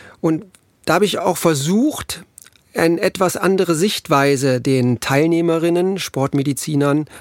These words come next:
haupt-, und Medizinerinnen hauptsächlich an die Hand zu geben. Denn wer legt denn das überhaupt fest,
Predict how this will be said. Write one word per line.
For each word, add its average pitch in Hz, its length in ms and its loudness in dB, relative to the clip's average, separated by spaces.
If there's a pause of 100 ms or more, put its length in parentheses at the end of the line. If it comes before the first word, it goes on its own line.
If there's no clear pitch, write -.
haupt-, - 420 -4
und 131 320 -2
Medizinerinnen 143 840 0 (180)
hauptsächlich 180 680 0 (500)
an 156 160 0
die 151 300 -2
Hand 165 240 2
zu 185 100 0
geben. 135 380 -2 (260)
Denn 156 240 2 (360)
wer 160 200 2
legt 202 320 0
denn 185 160 2
das 160 220 -2
überhaupt 143 480 -2
fest, - 640 -4